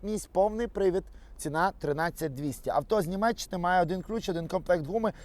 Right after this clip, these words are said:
є сервісне обслуговування. Е, так, ліве, заднє крило, е, зробили в Німеччині, якесь підфарбування було.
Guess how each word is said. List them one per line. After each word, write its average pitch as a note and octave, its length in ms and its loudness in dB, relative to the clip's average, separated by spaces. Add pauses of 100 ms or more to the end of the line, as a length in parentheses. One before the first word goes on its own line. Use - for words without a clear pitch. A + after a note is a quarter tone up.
(300)
є G#3 240 6
сервісне G#3+ 520 4
обслуговування. A3+ 840 4 (1300)
Е, D#3+ 160 2 (120)
так, A3+ 1000 8
ліве, B3 800 4 (840)
заднє G#3 540 6
крило, A3 580 6 (540)
е, E3+ 360 4
зробили G3 400 4
в F#3 40 -2
Німеччині, F#3 580 2
якесь A3 280 -4
підфарбування G3+ 680 0
було. G#3 340 4